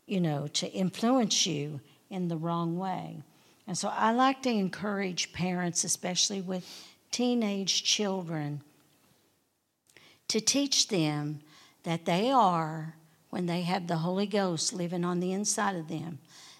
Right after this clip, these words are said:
they are what the Bible says. They're the light of the world.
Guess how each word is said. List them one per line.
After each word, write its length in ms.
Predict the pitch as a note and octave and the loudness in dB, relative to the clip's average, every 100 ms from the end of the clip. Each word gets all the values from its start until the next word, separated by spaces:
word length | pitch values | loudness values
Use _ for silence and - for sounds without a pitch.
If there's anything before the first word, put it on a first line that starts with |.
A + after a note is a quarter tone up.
| - | -10
they 300 | F#3+ F#3 A3 | 0 2 4
are 460 | B3+ A3 F3 D#3 D#3 | 4 4 2 0 -2
what 220 | E3+ E3 | -2 -2
the 80 | F#3 | -2
Bible 400 | E3+ F#3 F3+ F3+ | 2 2 2 -2
says. 480 | - G#3+ F3+ D3 - | -2 0 0 -2 -2
They're 220 | F3 D#3 | -2 -2
the 200 | E3 D#3+ | -4 -4
light 640 | F#3 A3 G3+ D#3 D#3+ - _ - - - | -2 0 0 -2 -6 -16 _ -20 -18 -6
of 200 | F3+ F#3 | -6 -2
the 100 | F2+ | 0
world. 680 | - G3 F3+ - - - | 4 6 4 2 -6 -12